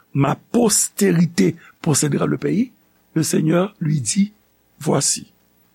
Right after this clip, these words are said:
je traite alliance avec toi, et le garant de l'alliance, ce n'est pas toi. Parce que alliance, mon Dieu, fait avec nous, yo, c'est alliance, m'te ka dou, comme si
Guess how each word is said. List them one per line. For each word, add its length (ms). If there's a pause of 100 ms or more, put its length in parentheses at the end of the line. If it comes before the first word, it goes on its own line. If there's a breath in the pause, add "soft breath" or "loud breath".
(220)
je 160
traite 380
alliance 380
avec 240
toi, 260 (720)
et 100
le 160
garant 640 (220 soft breath)
de 120
l'alliance, 360
ce 80
n'est 120
pas 140
toi. 260 (1500)
Parce 280
que 200 (100)
alliance, 420
mon 140
Dieu, 120
fait 100
avec 220
nous, 80
yo, 180 (880 loud breath)
c'est 240
alliance, 600
m'te 180
ka 180
dou, 300 (460)
comme 240
si 400